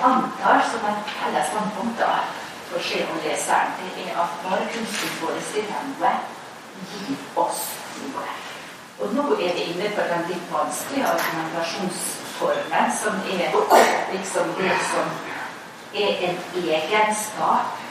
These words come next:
ledsagende egenskap ved en ting eller en gruppe mennesker. Det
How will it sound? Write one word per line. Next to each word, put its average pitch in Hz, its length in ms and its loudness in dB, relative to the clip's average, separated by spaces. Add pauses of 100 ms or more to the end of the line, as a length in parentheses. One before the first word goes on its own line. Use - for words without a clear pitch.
(120)
ledsagende 170 1000 0
egenskap 165 800 -2 (140)
ved 151 240 -2 (1500)
en 190 300 4
ting 226 340 -2 (200)
eller 185 360 4
en 180 160 -2
gruppe 190 480 -2
mennesker. - 800 4 (1120)
Det 214 280 4